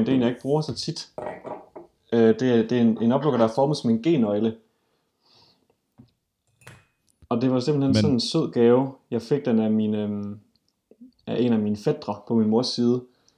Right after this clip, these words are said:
Speaker 1: Øh, og dem ser jeg beklageligvis meget, meget sjældent. Fordi at, øh, størstedelen af den side af familien bor på, øh, Sjælland. Men vi var så til min kusines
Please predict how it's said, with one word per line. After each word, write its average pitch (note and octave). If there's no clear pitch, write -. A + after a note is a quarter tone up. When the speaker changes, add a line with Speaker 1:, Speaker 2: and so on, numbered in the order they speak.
Speaker 1:
Øh, G#2
og B2+
dem A#2
ser C#3
jeg G2
beklageligvis G#2
meget, A2
meget A2
sjældent. D3
Fordi A2
at, -
øh, F#2
størstedelen B2
af G2+
den A2
side A2+
af A2+
familien G#2+
bor A2
på, A2+
øh, A2
Sjælland. A#2
Men A#2
vi C3
var C3+
så C#3+
til C#3+
min A#2+
kusines E3